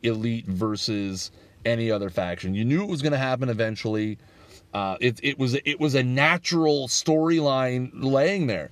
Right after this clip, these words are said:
You have these guys who are all executive vice presidents who have creative control. Uh, you know, y-, you had that storyline naturally embroiled in there.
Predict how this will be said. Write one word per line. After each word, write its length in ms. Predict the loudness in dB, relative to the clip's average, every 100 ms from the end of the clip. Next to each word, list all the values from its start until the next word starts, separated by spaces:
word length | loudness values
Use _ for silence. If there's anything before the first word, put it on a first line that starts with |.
| -16 -16 -4
You 140 | 4 4
have 140 | 4
these 200 | 0 0
guys 460 | 2 2 2 0 0
who 120 | 0
are 100 | 2
all 240 | 4 4
executive 460 | 4 0 0 0 -2
vice 220 | 0 -2
presidents 460 | 0 0 0 -4 -2
who 100 | -2
have 240 | 0 -2
creative 420 | 0 0 0 -2
control. 600 | -4 -4 0 2 2 0 -2 -20 -20 -4
Uh, 300 | 0 0 0
you 140 | 0 0
know, 80 | 0
y-, 80 |
you 380 | -2 -4 0 2
had 320 | 2 2 2
that 160 | 0 0
storyline 720 | 0 2 2 2 2 0 0
naturally 720 | 2 2 0 0 0 0 0
embroiled 640 | 0 0 2 4 4 2 -2
in 300 | 0 0 2
there. 420 | 2 2 -2 -8